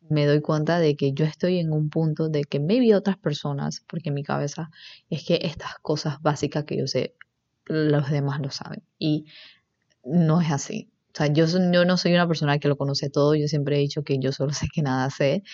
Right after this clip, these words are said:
y que siempre estoy abierta a aprender. Entonces, también me recuerdo que soy humana y que estoy en un proceso y que todos los días aprendo algo nuevo. Entonces,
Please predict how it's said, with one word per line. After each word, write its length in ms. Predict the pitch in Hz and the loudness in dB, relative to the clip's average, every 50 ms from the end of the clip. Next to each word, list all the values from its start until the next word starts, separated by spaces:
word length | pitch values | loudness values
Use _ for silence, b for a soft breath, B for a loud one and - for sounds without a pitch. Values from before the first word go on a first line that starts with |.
| B B B | B B B
y 100 | B 160 | B 0
que 120 | 151 175 160 | 2 2 2
siempre 340 | - 170 160 160 156 156 156 | 2 0 0 0 0 0 -2
estoy 280 | 156 - - 170 170 | -2 -2 0 0 2
abierta 320 | 156 143 139 139 151 - 139 | 2 2 2 2 2 0 -2
a 20 | |
aprender. 380 | 143 143 143 143 135 139 139 143 | -2 -2 -4 -2 -2 -2 -2 -2
Entonces, 520 | 143 143 143 156 151 156 165 170 180 - _ B B B B B B B B B | -2 -2 0 2 2 2 2 2 0 -2 _ B B B B B B B B B
también 280 | - 170 175 175 185 190 | 0 4 4 6 6 6
me 80 | 202 208 | 6 6
recuerdo 340 | 190 160 160 160 165 180 | 6 6 6 6 6 6
que 100 | 175 156 | 6 4
soy 220 | 147 - 147 156 160 | 4 4 2 2 2
humana 360 | 160 160 151 147 151 165 175 | 4 2 2 2 2 0 -2
y 120 | - 156 143 | -2 -6 -4
que 380 | - 151 143 143 151 - - - | -2 0 2 2 0 -2 -4 -6
estoy 380 | - 143 - - - 147 143 139 | -8 -8 -6 -4 -2 0 2 2
en 60 | 143 | 2
un 60 | 139 | 2
proceso 420 | - 143 147 - - 139 139 - 151 | 2 0 0 0 0 -2 -2 -2 -4
y 80 | 160 | -4
que 120 | 156 151 147 | -4 -6 -4
todos 240 | - 143 139 143 | -2 0 0 0
los 160 | 147 147 139 - | -2 -4 -6 -6
días 200 | 139 135 139 143 | -6 -6 -6 -8
aprendo 360 | 143 - 135 131 - - - | -8 -8 -8 -8 -6 -6 -6
algo 200 | - - - - | -6 -6 -6 -8
nuevo. 320 | - - - 65 - - - | -8 -10 -10 -10 -12 -14 -16
Entonces, 460 | - - 143 143 147 143 143 147 - | -12 -8 -6 -2 0 0 0 0 -2